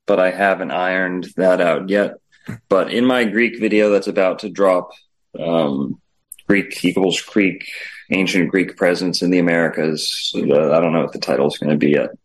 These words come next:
but the linguistic, uh, angle is, is, you know, it's, there's no debate to be had. Once you see the sheer amount of words, I can pull some up and we can run through some.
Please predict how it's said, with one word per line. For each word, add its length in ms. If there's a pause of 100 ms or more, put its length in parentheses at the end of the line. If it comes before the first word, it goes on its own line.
(100)
but 260 (1080)
the 180
linguistic, 680 (520)
uh, 260
angle 460
is, 640
is, 480 (180)
you 120
know, 280
it's, 400 (460)
there's 420
no 760 (440)
debate 500
to 100
be 160
had. 340
Once 260
you 100
see 320
the 320
sheer 560
amount 440
of 140
words, 680 (540)
I 120
can 120
pull 220
some 200
up 140
and 120
we 100
can 160
run 220
through 200
some. 340